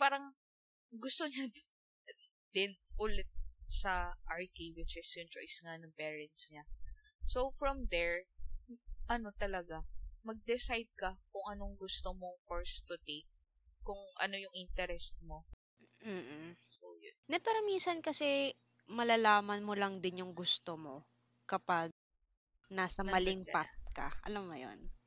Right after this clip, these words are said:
Speaker 2: So, yung kunyari sa friend
Speaker 1: Ah.
Speaker 2: mo, hindi niya ma-appreciate yung R K kung hindi siya lumipat nung med.
Speaker 1: Ah, true, true. Totoo.
Speaker 2: Kaya minsan,
Speaker 1: May
Speaker 2: mahirap
Speaker 1: point.
Speaker 2: din talaga. At saka also, may iba rin kasi yung mga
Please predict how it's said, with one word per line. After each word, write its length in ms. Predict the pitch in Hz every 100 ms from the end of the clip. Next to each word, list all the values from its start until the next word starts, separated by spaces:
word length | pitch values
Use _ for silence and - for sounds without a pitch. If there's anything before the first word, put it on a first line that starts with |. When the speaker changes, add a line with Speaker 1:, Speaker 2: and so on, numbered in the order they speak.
| _ - - - -
Speaker 2:
So, 80 | 269
yung 100 | 277
kunyari 280 | 311 277 254 277
sa 120 | 302
friend 320 | - 208 202
Speaker 1:
Ah. 120 | 208
Speaker 2:
mo, 220 | 170 156 170
hindi 160 | 202 247
niya 80 | 269 262
ma-appreciate 920 | 262 240 - 214 202 - 190 185 - 185
yung 180 | 175 175 -
R 200 | - 147 160 -
K 20 | 156 170 - _
kung 140 | - 202
hindi 180 | 214 190 196
siya 160 | 202 196
lumipat 480 | 190 180 - 160 - 170
nung 320 | 160 151 160
med. 220 | 156 - 151 _ _
Speaker 1:
Ah, 320 | 180 180 170 165
true, 260 | 185 175 165 -
true. 260 | 160 151 - - _ _
Totoo. 360 | - 175 160 -
Speaker 2:
Kaya 160 | 233 247 247
minsan, 300 | 233 233 208
Speaker 1:
May 100 | 208
Speaker 2:
mahirap 360 | 254 269 262
Speaker 1:
point. 0 | 247
Speaker 2:
din 120 | 233 220
talaga. 340 | 196 165 151 - - -
At 80 | 240 262
saka 200 | 285 285 269 233
also, 360 | 233 - 233 - - _ _ 214
may 100 | 233
iba 100 | 226
rin 120 | 247 254
kasi 140 | 247 233
yung 80 | 220 202
mga 240 | 196 185